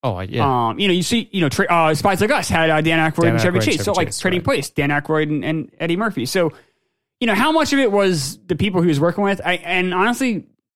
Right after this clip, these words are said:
Speaker 2: the more we watch his movies and watch them critically, I'm like, John Landis,
Speaker 1: He's not a very
Speaker 2: you know
Speaker 1: good
Speaker 2: what? John
Speaker 1: director.
Speaker 2: Landis probably wasn't a very good director. Wasn't
Speaker 1: No.
Speaker 2: a good, wasn't a good director.
Speaker 1: No.
Speaker 2: He might have been a shitty one. And he might have been a shitty person.
Speaker 1: He might have been a shitty person and a shitty director, but he did make some good movies.
Speaker 2: Right. But I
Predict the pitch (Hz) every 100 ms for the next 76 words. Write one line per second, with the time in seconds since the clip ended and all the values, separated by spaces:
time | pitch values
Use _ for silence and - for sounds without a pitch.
0 | _ _ _ _ - 147 180 180 156 156
1 | 160 143 151 170 147 127 135 135 143 143
2 | 175 160 139 113 - 156 190 156 131 98
3 | 95 92 85 190 302 240 220 233 240 -
4 | 175 226 127 135 143 113 107 98 95 92
5 | 170 214 220 165 196 196 214 185 143 190
6 | 123 85 - - - _ 120 104 82 _
7 | _ _ - - - 156 185 196 156 139
8 | 147 85 50 - _ - 185 247 240 240
9 | 226 220 196 220 - - _ _ _ -
10 | 196 226 220 196 208 202 180 185 185 170
11 | 170 143 123 - 165 139 139 127 131 123
12 | 127 139 131 131 - - 139 131 123 120
13 | 110 101 - - - _ _ - 147 185
14 | 175 127 - 156 - 156